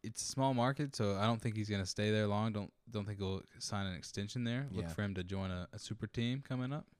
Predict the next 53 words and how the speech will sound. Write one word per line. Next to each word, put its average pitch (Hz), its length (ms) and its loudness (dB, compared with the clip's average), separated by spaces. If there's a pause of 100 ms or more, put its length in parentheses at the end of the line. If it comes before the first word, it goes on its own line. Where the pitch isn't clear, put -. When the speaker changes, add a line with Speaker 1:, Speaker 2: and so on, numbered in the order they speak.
(480)
Speaker 2:
I 104 80 0
agree. 131 260 0
Speaker 1:
But, 101 340 0
uh, 98 340 4 (180)
I 120 120 -2
love 131 240 4
what 131 80 2
I'm 110 140 2
seeing 123 340 2
from 107 140 0
the 92 80 -2
ball 98 280 2
boy. 123 240 4
I'm 117 100 4
gonna 147 160 4
go 104 100 6
get 110 200 4 (100)
a 104 60 -6
ticket - 380 0
to 95 260 -6
a 101 80 -4
Hornets 117 340 2
game 117 220 0
when 107 140 2
I 87 120 0
can, 120 460 0 (280)
while 107 240 2
I 113 100 2
can, 120 360 0
if, 104 140 -4
once 107 200 0
they 107 240 4
open 110 260 0
up. 107 120 2
Speaker 2:
Once 98 120 0
they 92 180 0
open 95 260 -4
up. - 100 -8 (400)
Speaker 1:
And 95 320 -4
just 113 120 -4
Speaker 2:
He's 127 100 0
Speaker 1:
'cause 117 100 -2
of 101 60 -2
Speaker 2:
fun 123 140 6
to 123 60 6
Speaker 1:
watching, 127 160 6
Speaker 2:
watch, - 60 -2
Speaker 1:
man, 95 100 -2
Speaker 2:
yeah. 104 80 0
Speaker 1:
he's 127 80 -4
fun 120 160 -4
to 107 80 -2
watch. 107 340 -2